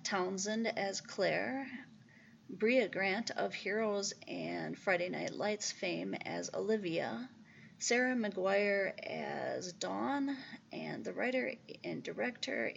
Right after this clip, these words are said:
is Jill Gargazian, and cin-, cinematography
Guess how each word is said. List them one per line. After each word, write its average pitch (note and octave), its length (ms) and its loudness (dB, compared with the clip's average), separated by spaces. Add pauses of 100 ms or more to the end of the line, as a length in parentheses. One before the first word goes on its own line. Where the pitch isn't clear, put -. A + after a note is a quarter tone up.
is C#3+ 540 -4 (420)
Jill A#3+ 480 4 (240)
Gargazian, B3 920 2 (520)
and D#3+ 580 -6 (140)
cin-, C4 360 2
cinematography E3+ 1160 0